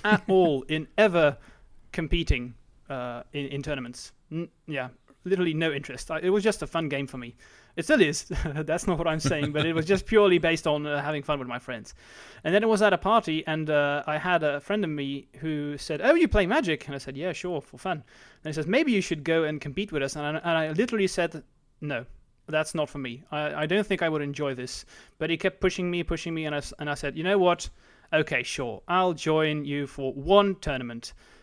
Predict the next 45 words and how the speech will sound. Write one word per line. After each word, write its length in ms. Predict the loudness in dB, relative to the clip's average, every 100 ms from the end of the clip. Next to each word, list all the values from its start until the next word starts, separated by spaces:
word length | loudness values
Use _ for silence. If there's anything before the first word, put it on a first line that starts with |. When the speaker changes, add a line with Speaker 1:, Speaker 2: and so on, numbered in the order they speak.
| _
Speaker 1:
And 220 | -6 -4 -2
it 160 | 2
was 160 | 4 4
just 160 | 2 0
a 60 |
Friday 320 | 0 2 2
Night 180 | 0 -2
Magic, 340 | -2 -2 -2 -2
and 120 | -2
I 60 | 0
borrowed 320 | 0 0 0
the 60 | 0
Goblins 400 | 0 0 -4 -2
deck 300 | -6 -6 -14 _
from 180 | -4 -4
him. 220 | -4 -8 -12 _ _ -8
And, 280 | -4 -2
uh, 300 | 2 4 2 0 0
Speaker 2:
<laughs> 40 |
Speaker 1:
I 120 | 4
actually 340 | 4 2 0 2
ended 220 | 2 4
up 160 | 2 0
winning 380 | 0 4 4
that 200 | 2 0 0
Friday 160 | -2 -2
Night 100 | -4
Magic. 420 | -4 -4 -6 -8 -10 -4
And, 240 | -2 0
uh, 300 | 2 2 0 0
yeah, 180 | 0
from 300 | 0 -2 -2 0
then 120 | 0
on, 160 | 0 -2
I 40 |
hadn't, 500 | -4 -6 -8 -12 -20 _
<laughs> 60 |
I 640 | 6 8 8 4 -8 -6 2
haven't 260 | 4 2
stopped 280 | 0 0 4
playing 240 | 4 4 4
anymore 340 | 2 2 0
because, 320 | 0 -2 0
uh, 200 | 0 0
well, 280 | 2 0 -2